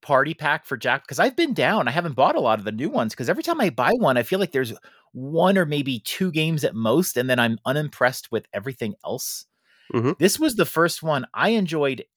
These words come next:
Speaker 1: Not, not all my family, but I enjoyed every one of the games. What did you think about it? Do we wanna go through the
Speaker 2: I
Speaker 1: games real quick?
Speaker 2: Well, I, yeah, I wanna highlight a couple of them at least. Um, so how much did you pay for this?
Speaker 1: Um, it was on sale for forty percent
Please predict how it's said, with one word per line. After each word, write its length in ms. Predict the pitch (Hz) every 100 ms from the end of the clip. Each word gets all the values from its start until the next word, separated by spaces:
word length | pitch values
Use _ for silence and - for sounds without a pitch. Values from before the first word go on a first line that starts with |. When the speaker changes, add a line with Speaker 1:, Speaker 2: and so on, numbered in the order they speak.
| _ _ _ _
Speaker 1:
Not, 320 | 104 151 190 151
not 220 | 180 220
all 180 | 170 175
my 160 | 123
family, 320 | 110 92 82
but 140 | 80 -
I 240 | 113 143 170
enjoyed 580 | 151 127 117 107 104 - -
every 460 | 127 160 151 151
one 420 | 120 107 117 123 107
of 240 | 85 85
the 80 | 87
games. 500 | 80 85 65 80 -
What 200 | 113 202
did 180 | 277 135
you 480 | 170 175 175 165
think 400 | 151 - 160 180
about 320 | 123 95 85 85
it? 200 | 87 90
Do 60 |
we 80 | 123
wanna 180 | 131 127
go 180 | - 127
through 80 | 135
the 120 | 113
Speaker 2:
I 80 | 151
Speaker 1:
games 160 | 143
real 100 | 135
quick? 400 | - - 170 - _ -
Speaker 2:
Well, 200 | 196 247 -
I, 120 | 233 -
yeah, 160 | 147
I 20 | 202
wanna 200 | 160 151
highlight 180 | 131
a 100 | 110
couple 300 | 92 131 -
of 60 | 95
them 100 | 98
at 80 | 92
least. 240 | 98 -
Um, 180 | - 104
so 140 | - 180
how 120 | 220
much 160 | 277
did 100 | -
you 60 | 202
pay 160 | - 156
for 160 | -
this? 320 | 92 98 - - _ _ _ _ _ _ _ _ _ _ _ _
Speaker 1:
Um, 260 | 123 135 139
it 120 | 156
was 160 | 226 196
on 200 | 175 165
sale 520 | - 147 131 127 127
for 160 | - 107
forty 400 | - - 127 127
percent 600 | - 110 - 117 104